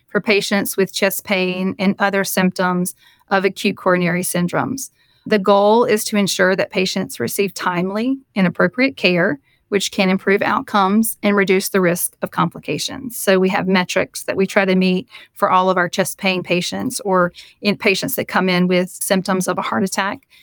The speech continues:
And so we look at that really closely with a fine-tooth to-, comb to s-, make sure that we're meeting those metrics. And if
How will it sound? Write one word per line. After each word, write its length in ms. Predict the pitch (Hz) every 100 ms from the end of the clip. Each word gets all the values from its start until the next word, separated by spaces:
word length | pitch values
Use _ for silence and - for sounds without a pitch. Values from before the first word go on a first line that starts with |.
| - _ -
And 320 | 208 202 196
so 720 | - 214 202 196 185 185 190
we 180 | 202 185
look 200 | 190 190
at 120 | 185
that 360 | 190 180 170 -
really 240 | 196 190
closely 480 | 185 202 175 - 214
with 140 | 208
a 40 | 202
fine-tooth 520 | - 185 180 190 -
to-, 360 | - 190 208 226 -
comb 380 | 214 190 214 269
to 120 | 185
s-, 180 | 190 -
make 180 | 202 190
sure 220 | - 190
that 120 | 185
we're 140 | 202 180
meeting 300 | 190 202 202
those 180 | 190
metrics. 460 | 208 190 - 190 -
And 120 | 202
if 200 | 196 -